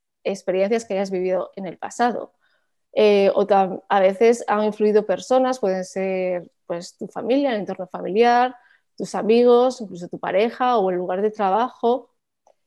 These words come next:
Eh, y si no tienes una, una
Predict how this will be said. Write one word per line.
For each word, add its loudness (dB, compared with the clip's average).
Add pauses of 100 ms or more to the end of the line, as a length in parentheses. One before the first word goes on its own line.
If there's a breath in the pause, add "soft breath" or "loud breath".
(240)
Eh, 4
y -14
si 0
no 6
tienes 2
una, 0 (920)
una 4